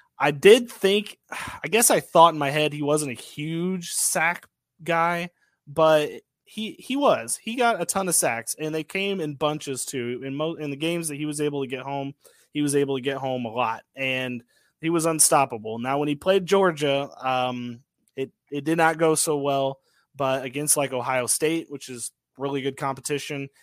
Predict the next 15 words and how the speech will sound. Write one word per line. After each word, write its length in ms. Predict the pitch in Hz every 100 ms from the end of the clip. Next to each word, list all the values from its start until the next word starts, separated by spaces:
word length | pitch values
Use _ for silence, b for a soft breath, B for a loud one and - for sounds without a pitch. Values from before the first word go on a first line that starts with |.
| b b
three 180 | - 147
sacks 380 | 139 156 143 -
in 60 | 139
that 180 | 135
game. 300 | 131 139 139
He 100 | 127
was 180 | 151 143
a 40 | 127
defensive 440 | 120 147 139 117
force. 540 | - 135 135 117 107
I 60 | 117
mean, 160 | 120 123
that 180 | 135
entire 540 | 139 139 131 120 113 110 _ _ _ -
team, 460 | - 185 127 110